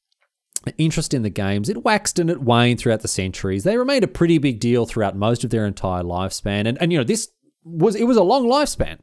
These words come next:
Make no mistake. Don't forget that even by the time we get to people like Julius Caesar, Cleopatra,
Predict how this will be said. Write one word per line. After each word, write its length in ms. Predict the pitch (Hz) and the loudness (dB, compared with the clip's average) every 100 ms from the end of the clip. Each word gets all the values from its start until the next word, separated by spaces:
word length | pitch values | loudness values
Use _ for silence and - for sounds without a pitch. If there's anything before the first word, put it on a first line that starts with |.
| _ | _
Make 220 | 131 160 185 | -2 -2 2
no 160 | 180 | 2
mistake. 360 | 147 - 202 123 | 2 2 0 2
Don't 240 | 175 185 | 2 2
forget 340 | 135 185 175 - | 2 2 2 0
that 100 | 127 | 0
even 200 | 175 156 | 0 2
by 140 | 139 | 2
the 80 | 117 | 0
time 240 | - 143 | 0 0
we 80 | 123 | 0
get 140 | 117 - | -2 -2
to 40 | |
people 320 | 139 131 117 | -2 -2 0
like 160 | 104 98 | -2 2
Julius 360 | 135 143 110 | 2 2 2
Caesar, 240 | - 160 101 | 2 0 0
Cleopatra, 680 | - 110 - 190 - 117 | 0 0 2 0 0 -2